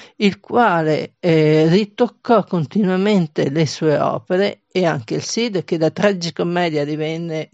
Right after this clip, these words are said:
tragedia, eh, per, eh, ehm, mm, per andare incontro a questo spirito. Rispetto al Cid bisogna dire che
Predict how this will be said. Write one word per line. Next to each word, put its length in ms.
tragedia, 720
eh, 500
per, 760
eh, 520
ehm, 840
mm, 320
per 220
andare 400
incontro 720
a 180
questo 320
spirito. 720
Rispetto 720
al 100
Cid 420
bisogna 500
dire 480
che 240